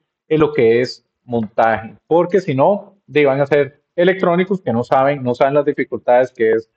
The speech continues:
montar un circuito. Pero como les digo, en taller de diseño digital, va, van a ver esto con el sumo, el sumo detalle.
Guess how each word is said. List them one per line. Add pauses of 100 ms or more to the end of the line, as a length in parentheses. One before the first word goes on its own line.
(420)
montar
un
circuito.
Pero
como
les
digo,
en
taller
de
diseño
digital, (1500)
va,
van
a
ver
esto
con
el
sumo,
el
sumo
detalle.